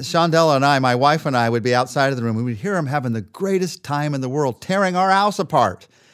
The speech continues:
When we walked in, they'd look embarrassed, like, "Oh, we shouldn't be having fun doing this." But the truth of the matter is,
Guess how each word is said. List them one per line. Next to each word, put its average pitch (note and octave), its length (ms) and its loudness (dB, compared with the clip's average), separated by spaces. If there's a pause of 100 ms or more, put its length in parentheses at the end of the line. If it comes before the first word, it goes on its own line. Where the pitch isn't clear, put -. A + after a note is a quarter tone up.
(140)
When D3+ 100 -2
we D3 60 0
walked F#3 340 2
in, F#3 140 0
they'd C#3+ 160 0
look D#3 200 0
embarrassed, C#3 640 2
like, B2+ 240 2
"Oh, A2 260 -4
we A2+ 120 -4
shouldn't C#3+ 240 -8
be C3 120 -6
having B2 260 -4
fun C3 260 -6
doing B2+ 300 -2
this." G#2+ 160 -8
But A#2 140 -12
the B2 80 -8
truth F#3 200 -8
of D3 80 -8
the C3 60 -6
matter C3+ 320 -4
is, C#3+ 160 -4